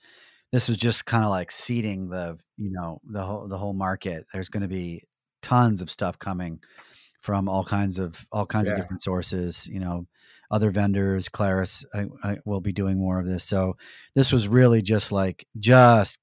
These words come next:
Speaker 1: getting it started.
Speaker 2: Mm-hmm.
Speaker 1: Um, we're really just at the beginning. This is not the end. This is the beginning. Uh, and you just really have to come to grips with the fact that we're not, we are in a very fast changing world. There's not really like,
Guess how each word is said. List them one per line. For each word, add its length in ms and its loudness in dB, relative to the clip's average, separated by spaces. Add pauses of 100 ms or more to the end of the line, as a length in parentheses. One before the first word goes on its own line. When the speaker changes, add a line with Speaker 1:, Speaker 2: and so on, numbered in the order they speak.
(280)
Speaker 1:
getting 340 4
it 240 -6
started. 480 0 (360)
Speaker 2:
Mm-hmm. 240 -2 (220)
Speaker 1:
Um, 220 -4
we're 140 -4
really 260 0
just 200 -8
at 60 -20
the 60 -14
beginning. 400 -6
This 160 -6
is 100 -8
not 220 2
the 160 4
end. 300 2
This 240 -6
is 60 -10
the 80 -10
beginning. 500 -8 (240)
Uh, 360 -2
and 300 -4
you 160 -4
just 220 -2
really 260 4
have 240 2
to 160 -4 (120)
come 180 2
to 60 0
grips 220 0
with 80 -4
the 60 -4
fact 360 -2
that 260 -2 (580)
we're 280 0
not, 180 0
we 140 4
are 160 4
in 100 2
a 100 0
very 380 4
fast 680 4
changing 500 0
world. 460 2 (100)
There's 200 -2
not 300 4
really 560 0 (240)
like, 340 -2